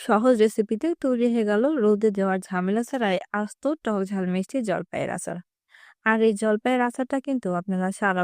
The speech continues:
বছর সংরক্ষণ করে রাখতে পারেন। আপনারা নরমাল ফ্রিজেও রাখতে পারেন, আবার এমনিতে কাঁচের জারে করেও এটাকে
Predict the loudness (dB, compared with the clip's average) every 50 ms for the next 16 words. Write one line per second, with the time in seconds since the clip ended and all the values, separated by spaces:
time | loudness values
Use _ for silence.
0 | 0 0 0 -2 -2 -2 -4 -2 0 0 0 2 2 0 -2 0 0 -2 0 0
1 | -2 -2 -2 -2 -4 -6 -6 -6 -6 -4 -2 -4 -4 -4 -6 _ _ _ _ _
2 | _ _ _ _ -6 -4 -2 0 0 2 2 2 2 2 2 2 2 2 2 0
3 | 0 -2 -4 -2 0 0 0 2 2 4 4 4 2 0 -2 -2 -4 -2 0 0
4 | 0 0 -2 -4 -2 -2 -2 0 0 0 -2 0 0 2 2 2 2 2 0 -4
5 | -6 -6 -6 -4 -4 -4 -4 -4 -4 -4 -2 0 0 0 0 -2 -4 -2 -2 -2
6 | -2 0 0 0 0 -2 -4 -8 _ -4